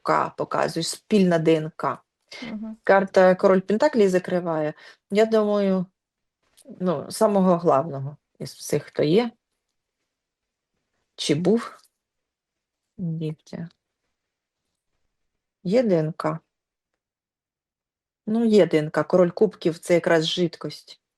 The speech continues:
Speaker 1: Кров, слюна. Я думаю, це його діти. По картам йдуть його діти. От мені, ну, я вам вже говорила, да, що я вважаю, що основний там,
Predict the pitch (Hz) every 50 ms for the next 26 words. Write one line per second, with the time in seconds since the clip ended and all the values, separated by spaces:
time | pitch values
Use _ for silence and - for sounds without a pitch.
0 | _ _ _ _ _ _ _ - 180 175 180 180 175 - _ _ _ - _ _
1 | _ _ _ _ _ _ _ _ _ _ _ _ _ - - - 175 165 160 156
2 | 156 160 160 165 _ _ _ _ - _ _ _ _ _ _ - 180 180 190 202
3 | 214 220 214 - 233 240 247 214 180 151 - 147 - - - 151 - - - _
4 | - _ _ _ _ _ _ _ _ _ _ _ _ _ _ _ _ _ _ _
5 | _ _ _ _ _ _ _ _ _ _ _ _ _ _ _ _ - 170 - -
6 | 196 208 - - 190 180 180 180 175 190 185 - - 190 185 175 165 156 - 165
7 | 151 _ - 151 - _ _ _ _ _ _ _ _ _ _ _ _ _ _ _
8 | - 180 208 - - - 175 175 196 220 196 - - 240 233 - 226 233 226 220
9 | 214 208 202 190 196 190 202 214 233 247 233 170 147 143 147 160 208 254 285 -
10 | - 170 160 156 165 170 165 160 156 151 156 - - 160 156 151 151 - - 180
11 | 165 165 156 151 151 - 143 147 143 151